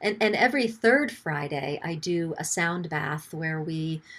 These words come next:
it's called the Illuminated Sound Bath, and we, I just do bring my crystal bowls. I'm sitting behind a lot of plants,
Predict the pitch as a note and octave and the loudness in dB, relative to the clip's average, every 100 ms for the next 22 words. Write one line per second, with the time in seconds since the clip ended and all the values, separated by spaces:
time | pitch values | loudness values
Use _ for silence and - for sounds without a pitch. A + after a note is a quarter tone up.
0 | - - _ _ - D3 - F#3+ F3 F#3 | -18 -20 _ _ -8 -8 -2 0 2 2
1 | F#3 G3+ G3 F3+ E3+ D#3+ - E3 E3 E3 | 4 2 4 2 2 0 0 0 0 0
2 | D3 C#3+ D3+ - C#3+ D#3 D3+ D3+ D#3 D3+ | 0 0 -2 -4 -4 -2 -2 -2 -2 -2
3 | D3+ C#3+ - D3+ D3+ E3+ D#3+ - - E3 | -4 -6 -8 -6 -4 -4 -6 -10 -6 0
4 | F3 E3 F3+ F3+ D#3+ D3 - G3+ - F#3 | 0 2 2 2 0 0 0 -2 0 2
5 | F3 E3+ F3 F3 E3+ F3 - - - - | 2 2 2 2 0 -2 -4 -6 -10 -20
6 | _ - D3+ - - G3 F#3+ F3+ F3+ F3 | _ -6 -4 0 2 2 2 0 0 -2
7 | E3+ D#3+ E3 - - C4+ B3 A3+ A3 - | -2 -2 -4 -8 0 2 4 2 2 0
8 | - - | 2 2